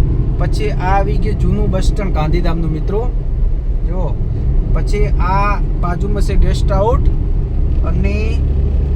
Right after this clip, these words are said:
બાજુમાં આ જૂનું ગેસ્ટ, અ, બસ સ્ટેન્ડ બંધ થઈ ગયું, બીજું ચાલુ છે જો નીચે. ચલો મિત્રો,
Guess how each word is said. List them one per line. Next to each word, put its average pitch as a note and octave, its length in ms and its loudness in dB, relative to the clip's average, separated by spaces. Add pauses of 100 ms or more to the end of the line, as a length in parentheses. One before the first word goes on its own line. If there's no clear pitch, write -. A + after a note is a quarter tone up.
(340)
બાજુમાં G#3 680 0
આ G3+ 80 0
જૂનું G3+ 300 -2
ગેસ્ટ, G#3+ 340 0
અ, F#3 240 0
બસ - 200 0
સ્ટેન્ડ G3+ 220 2
બંધ A3 180 -2
થઈ A3 120 -2
ગયું, A3 240 -2
બીજું G#3 520 -2
ચાલુ - 300 4
છે F#2 100 6
જો - 200 6
નીચે. - 640 6 (1600)
ચલો - 280 2
મિત્રો, - 680 2